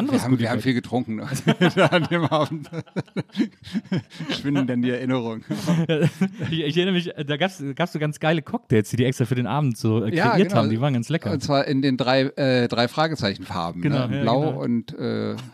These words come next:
Speaker 2: Weiß und Rot, genau.
Speaker 1: Und das, ich, äh, kann mich erinnern, weil, äh, du bist ja auch befreundet mit Oliver Rohrbeck,
Speaker 2: Mhm.
Speaker 1: der war auch schon hier im Podcast, äh, ist halt auch die Stimme von, äh, Justus Jonas.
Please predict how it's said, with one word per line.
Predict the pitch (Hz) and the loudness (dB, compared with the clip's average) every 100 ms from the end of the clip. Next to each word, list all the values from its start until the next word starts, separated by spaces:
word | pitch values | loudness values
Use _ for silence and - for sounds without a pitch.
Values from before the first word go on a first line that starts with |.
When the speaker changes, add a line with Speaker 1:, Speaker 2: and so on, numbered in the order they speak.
| - - _ - | -12 -12 _ -8
Speaker 2:
Weiß | 117 147 - | -6 -6 -8
und | 135 123 - - | -8 -8 -12 -8
Rot, | 135 95 - - | -6 -8 -12 -10
genau. | 113 107 | -8 -4
Speaker 1:
Und | |
das, | 147 147 143 | 0 0 0
ich, | 135 - | -4 -4
äh, | 160 | -6
kann | - 196 | 2 2
mich | 175 | 4
erinnern, | 165 175 151 | 2 2 4
weil, | 143 143 127 | 4 4 2
äh, | 135 | 0
du | 127 | 2
bist | 131 190 | 0 2
ja | 180 - | 2 2
auch | 135 | -2
befreundet | - 135 147 151 143 | -2 -2 2 2 2
mit | |
Oliver | - 127 120 | 2 2 4
Rohrbeck, | 110 156 190 208 - | 4 4 4 -2 -6
Speaker 2:
Mhm. | 123 | 0
Speaker 1:
der | 131 | 2
war | 127 | 4
auch | 160 | 0
schon | 165 190 | 6 8
hier | 180 | 8
im | |
Podcast, | 143 160 - 175 226 - - | 4 -4 -2 -4 -4 -6 2
äh, | 127 | 4
ist | 127 - | 4 0
halt | 131 - | -2 -2
auch | 117 | -4
die | 127 | -4
Stimme | - 151 160 | -2 -2 -2
von, | - 135 127 | -2 -4 -2
äh, | 117 | -2
Justus | 131 151 139 | -2 -2 -2
Jonas. | 139 165 151 | 2 4 4